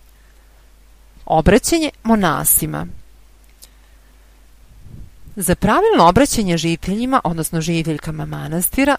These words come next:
neophodno je znati da u njima postoje iskušenici, iskušenice, rasoforni monasi, monahinje, monasi, odnosno monahinje u mantijama, shimonasi, odnosno shimonahinje.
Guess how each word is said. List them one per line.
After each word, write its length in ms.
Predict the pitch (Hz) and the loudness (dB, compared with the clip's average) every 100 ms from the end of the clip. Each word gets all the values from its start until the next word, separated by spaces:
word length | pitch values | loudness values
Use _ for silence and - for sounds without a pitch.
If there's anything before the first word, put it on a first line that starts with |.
| - | -2
neophodno 460 | 294 392 - 196 170 | -4 -4 2 2 2
je 80 | 151 | -2
znati 400 | 165 160 165 233 | -2 -2 0 0
da 100 | 196 | 0
u 40 | |
njima 260 | 160 190 180 | 0 -2 0
postoje 420 | 156 - 180 185 | -2 -2 -2 -2
iskušenici, 960 | 170 - - 240 214 175 160 - 160 - | -2 -6 -4 -2 -2 -4 -4 -6 -8 -8
iskušenice, 920 | 180 - 196 - 160 139 143 - - - - - - | -6 -2 -2 -2 -6 -8 -8 -8 -8 -16 -20 -20 -4
rasoforni 720 | 185 185 190 185 - 156 160 | 4 6 6 0 0 -2 -2
monasi, 600 | 151 147 147 147 - 233 - | -8 -6 -4 0 0 0 -2
monahinje, 760 | 165 160 143 147 - 185 233 294 - - - - - | -2 -2 -4 -8 -6 -2 -2 -4 -10 -20 -18 -16 -4
monasi, 600 | 175 185 175 170 175 226 | 2 4 6 4 4 4
odnosno 340 | 175 151 - | 2 0 0
monahinje 560 | 156 151 147 147 - 156 | 0 2 0 -2 -4 -4
u 40 | |
mantijama, 720 | 143 143 147 - 180 202 247 269 - - - - | -4 -6 -6 -4 -2 0 -2 -6 -16 -20 -12 -2
shimonasi, 920 | - - 320 170 143 131 151 - 240 - - | -2 0 2 2 2 -2 -2 -2 -4 -4 0
odnosno 360 | 160 156 180 | 2 2 0
shimonahinje. 920 | 170 202 196 190 147 147 - 147 - | 0 0 0 2 0 -2 -10 -12 -14